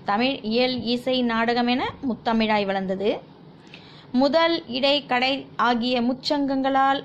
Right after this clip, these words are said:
வளர்க்கப்பட்டது. ஐம்பெரும் காப்பியங்களை அணிகலன்களாக பெற்றது. சங்கப் பலகையில் அமர்ந்திருந்த சங்கப் புலவர்களால் காக்கப்பட்டது. இப்போது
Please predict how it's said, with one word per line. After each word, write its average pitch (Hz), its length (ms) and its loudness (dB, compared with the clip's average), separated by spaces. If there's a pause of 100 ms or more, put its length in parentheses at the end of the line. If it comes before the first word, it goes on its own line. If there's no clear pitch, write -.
(140)
வளர்க்கப்பட்டது. 220 880 -2 (880)
ஐம்பெரும் 392 680 0
காப்பியங்களை 262 760 0 (260)
அணிகலன்களாக 247 960 0
பெற்றது. 190 600 -4 (680)
சங்கப் 339 640 0
பலகையில் 285 400 2
அமர்ந்திருந்த 247 520 2
சங்கப் 285 400 -2
புலவர்களால் 220 480 2 (200)
காக்கப்பட்டது. 175 600 -4 (2250)
இப்போது 285 520 2